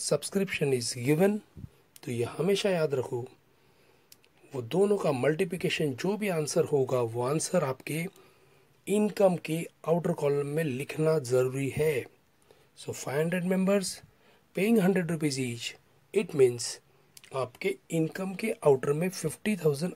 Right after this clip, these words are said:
आना ही चाहिए। तो ये तो मैंने पहला adjustment का posting कर दिया। अब देखते हैं पिछले साल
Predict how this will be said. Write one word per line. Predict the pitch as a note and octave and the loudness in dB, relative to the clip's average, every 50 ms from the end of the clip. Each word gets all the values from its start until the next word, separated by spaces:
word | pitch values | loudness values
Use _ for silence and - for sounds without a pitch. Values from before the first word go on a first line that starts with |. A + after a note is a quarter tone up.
| - - | -6 -4
आना | C3+ C3 C3+ C#3+ C#3+ | -4 -4 -2 -4 -4
ही | C3 - F#3 F3+ | -4 -4 -4 -4
चाहिए। | - - A#2 G2+ G#2+ A#2 D3 C#3+ C3 - - - _ _ _ _ _ _ _ _ _ _ _ _ _ _ - | -2 -2 -2 0 0 0 -2 -2 -4 -6 -12 -20 _ _ _ _ _ _ _ _ _ _ _ _ _ _ -18
तो | - A#2+ | -16 -10
ये | A#2 C#3+ E3 | -6 -6 -4
तो | D#3+ - D3+ | -4 -4 -4
मैंने | C3+ B2+ A#2+ C3+ D#3+ | -4 -4 -2 -4 -4
पहला | D#3+ - C3+ A#2+ B2+ C3 | -4 -4 -6 -6 -4 -4
adjustment | B2+ B2 A#2+ A#2 D3+ D3 - C#3+ C3 B2 | -6 -6 -4 -4 -4 -2 -2 -2 -4 -2
का | - C#3+ | -4 -4
posting | - - B2 A#2+ - - F3+ F3+ | -4 -4 -6 -6 -4 -4 -2 0
कर | - A#3+ A#3 | 2 0 0
दिया। | E3+ C3+ B2+ A2 - - _ _ _ _ _ _ _ _ _ - - - _ _ _ _ _ _ _ _ _ _ _ _ _ _ _ _ _ _ - | 0 -4 -8 -10 -12 -14 _ _ _ _ _ _ _ _ _ -20 -20 -20 _ _ _ _ _ _ _ _ _ _ _ _ _ _ _ _ _ _ -14
अब | D#3+ D#3 D3+ C#3+ | -14 -14 -8 -4
देखते | F3 D#3 D3+ - - F3 D#3 | -4 -4 -4 -6 -6 -6 -6
हैं | C3 - E3 - - - | -6 -6 -8 -10 -10 -12
पिछले | D#3 - - - - D3+ F#3 G#3+ A3+ | -12 -10 -10 -8 -2 2 2 2 2
साल | G#3 - - - D#3+ C#3+ C3 | 2 -2 -6 -6 -6 -4 -4